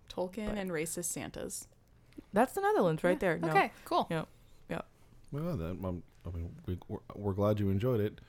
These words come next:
Speaker 3: Even more glad you're back.
Speaker 2: Yes.
Speaker 3: I'm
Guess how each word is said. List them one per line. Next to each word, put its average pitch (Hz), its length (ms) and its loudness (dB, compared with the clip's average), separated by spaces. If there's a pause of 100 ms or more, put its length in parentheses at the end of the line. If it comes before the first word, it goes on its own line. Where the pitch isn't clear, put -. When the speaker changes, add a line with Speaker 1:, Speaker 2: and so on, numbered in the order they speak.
(640)
Speaker 3:
Even 80 260 -4
more 80 200 -2
glad 82 260 -4
you're 80 80 -4 (160)
back. 95 520 -4 (800)
Speaker 2:
Yes. 156 880 2 (200)
Speaker 3:
I'm - 80 -20